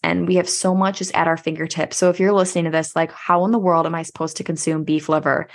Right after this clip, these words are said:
Look it up, guys. I mean, the just potent nutritional profile of liver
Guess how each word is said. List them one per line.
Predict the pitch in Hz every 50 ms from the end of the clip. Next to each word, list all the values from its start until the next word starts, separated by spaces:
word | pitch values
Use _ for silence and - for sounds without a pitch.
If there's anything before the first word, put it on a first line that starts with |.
| - - - - - -
Look | 196 214 -
it | 285 262
up, | 262 254 - - - -
guys. | 185 160 160 160 175 185 -
I | - 202
mean, | 208 208 208 202 202 - - - - - -
the | 185 180 214 226 233 226 - - _ _ _ -
just | - 254 254 254 - - _
potent | - - - 226 233 240 - 262 254 240 226 247 - -
nutritional | 202 202 196 - 185 175 - - 180 175 175 170 170 175 - -
profile | - - 175 165 160 165 170 165 165 -
of | - 165 156
liver | 151 160 156 - 160 156 156 170 180